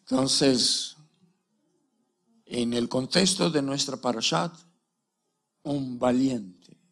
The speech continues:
un gibor, un campeón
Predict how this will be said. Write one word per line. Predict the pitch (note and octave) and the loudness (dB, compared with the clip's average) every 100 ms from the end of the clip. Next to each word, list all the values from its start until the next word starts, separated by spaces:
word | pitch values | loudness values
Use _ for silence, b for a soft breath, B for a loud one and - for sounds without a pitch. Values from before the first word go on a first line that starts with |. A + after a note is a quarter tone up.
| _ _ _ _ _ - | _ _ _ _ _ -2
un | E3 E3 F3 D#3 | 4 4 4 0
gibor, | E3 D#3 C#3+ D#3 G2+ - - - _ _ _ _ _ _ _ _ _ - | 2 4 6 6 4 -6 -20 -20 _ _ _ _ _ _ _ _ _ 4
un | F3 F#3+ | 6 8
campeón | F#3 F3 E3 D3+ - C#3 D3+ C#3+ - | 6 2 2 -4 0 4 4 2 -8